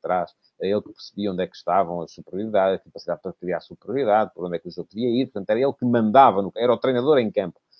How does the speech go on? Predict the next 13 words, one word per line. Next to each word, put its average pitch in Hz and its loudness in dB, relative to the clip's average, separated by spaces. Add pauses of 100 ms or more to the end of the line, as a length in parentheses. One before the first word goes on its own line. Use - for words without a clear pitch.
(180)
daquela 104 6
equipa. 107 -2 (480)
Ahm, 127 8 (100)
mas, 190 6
ao 185 6
mesmo 175 0
tempo, 180 -2
ahm, 147 0
também 160 2
é 160 2
alguém 160 4
que, 165 4
eh, 127 0